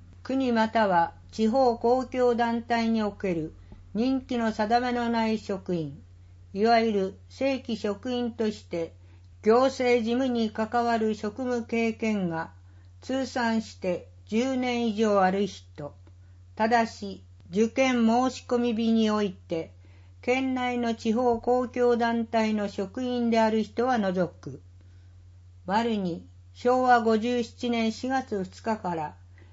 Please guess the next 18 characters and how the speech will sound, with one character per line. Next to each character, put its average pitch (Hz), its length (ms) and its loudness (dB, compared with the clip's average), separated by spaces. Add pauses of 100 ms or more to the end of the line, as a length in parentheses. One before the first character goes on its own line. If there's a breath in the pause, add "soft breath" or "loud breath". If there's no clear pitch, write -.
(160 soft breath)
昭 254 280 2
和 247 160 6
六 220 300 0
十 240 240 0
三 233 360 0
年 190 280 -2
四 - 240 -6
月 247 480 -2
一 254 140 -2
日 247 280 -4
ま 233 140 -2
で 226 160 0
に 254 200 -2
生 196 100 -4
ま 208 200 0
れ 190 140 0
た 185 220 -2
人。 - 420 -12